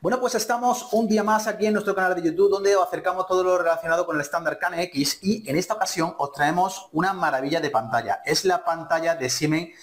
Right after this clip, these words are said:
que fue premiada con el Canon X Award, eh, del mejor producto, eh, en la edición pasada. Es una pantalla que nos ha hecho mucha ilusión el recibirla por parte del fabricante Siemens. Bueno, aquellos que siguen nuestro canal habrán visto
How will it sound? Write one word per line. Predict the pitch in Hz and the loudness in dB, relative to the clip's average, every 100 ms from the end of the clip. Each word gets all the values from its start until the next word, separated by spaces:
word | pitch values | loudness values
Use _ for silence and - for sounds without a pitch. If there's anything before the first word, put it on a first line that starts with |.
| - - | -16 -4
que | - | -2
fue | 156 | 0
premiada | 160 160 156 156 156 | -2 0 0 0 0
con | 147 | -2
el | 135 123 | -2 -2
Canon | 139 151 | -4 -4
X | 156 151 | -4 -2
Award, | 139 147 151 - - | 0 0 0 -4 -2
eh, | 139 131 123 117 113 | 0 0 0 -2 -2
del | 123 120 | -2 -2
mejor | 113 151 | -4 -4
producto, | 160 147 143 165 175 - - - _ | -2 -2 -4 -4 -4 -6 -18 -20 _
eh, | 147 135 131 131 131 | -2 0 0 -2 -2
en | 135 | -2
la | 123 | -2
edición | 120 135 165 170 | -2 0 -2 -4
pasada. | - 120 - 143 101 - - - - - - | -6 -4 -2 -2 -2 -6 -8 -14 -14 -14 -6
Es | - - | -4 -2
una | 254 233 | 0 0
pantalla | 214 202 185 220 240 240 240 | 0 -2 0 0 2 0 0
que | 175 160 151 143 | 0 2 4 2
nos | 147 165 | 2 0
ha | 202 | 0
hecho | 202 196 | -2 0
mucha | 185 214 196 | 2 2 2
ilusión | 170 156 170 208 - | 2 0 0 0 -2
el | 147 143 139 | -2 0 0
recibirla | 135 135 139 151 - | -2 0 2 4 2
por | 160 143 | 2 0
parte | 139 135 139 | -2 -2 -2
del | 131 | -2
fabricante | 135 127 131 131 127 123 117 117 | -2 -2 -2 -4 -2 0 2 0
Siemens. | 113 180 170 156 160 | 0 -2 -2 -2 -2
Bueno, | 160 143 - | 0 0 -2
aquellos | 117 139 156 | -4 -2 -4
que | 160 175 | -4 -2
siguen | 160 160 | 0 0
nuestro | 156 156 | -2 -2
canal | 156 160 | 0 0
habrán | 151 143 | 0 0
visto | 151 151 170 | -2 -2 -4